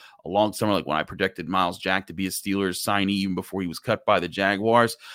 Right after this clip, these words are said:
I, I don't, I don't feel like it's as obvious right now what could happen as far as a guy who could fit the bill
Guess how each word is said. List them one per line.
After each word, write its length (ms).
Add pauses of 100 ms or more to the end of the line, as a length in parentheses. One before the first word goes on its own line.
(240)
I, 260
I 40
don't, 100
I 60
don't 160
feel 140
like 120
it's 140
as 180
obvious 540
right 180
now 200
what 240
could 160
happen 420
as 140
far 260
as 160
a 80
guy 300
who 220
could 340 (340)
fit 220
the 80
bill 480